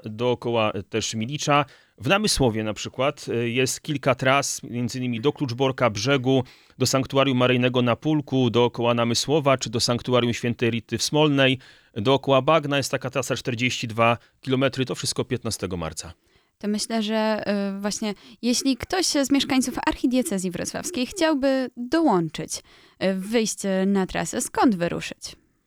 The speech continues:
Speaker 1: Myślę, że najlepiej z miejsca, w którym mieszkamy albo mamy blisko. To myślę, że byłoby, y, też dobre.
Speaker 2: Ale dołączyć się w czasie drogi też można.
Speaker 1: Można, ale ja nie zalecam, dlatego że jak już przeżywamy drogę krzyżową, to od początku do końca.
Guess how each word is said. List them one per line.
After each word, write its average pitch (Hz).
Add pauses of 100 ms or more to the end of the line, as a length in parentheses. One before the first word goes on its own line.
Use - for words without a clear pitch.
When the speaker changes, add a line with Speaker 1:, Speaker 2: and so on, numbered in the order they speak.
(760)
Speaker 1:
Myślę, 147
że 143
najlepiej 151
z 127
miejsca, 139
w -
którym 139
mieszkamy 127
albo 123
mamy 127
blisko. 104 (760)
To 101
myślę, 117
że 113
byłoby, 110 (500)
y, 104
też 104
dobre. 90 (320)
Speaker 2:
Ale 240
dołączyć 226
się 202
w -
czasie 190
drogi 180
też -
można. 160 (420)
Speaker 1:
Można, 202
ale 165
ja 160
nie 156
zalecam, 107
dlatego 160
że 143
jak 139
już 127
przeżywamy 131
drogę 123
krzyżową, 120
to 123
od 113
początku 104
do 90
końca. 87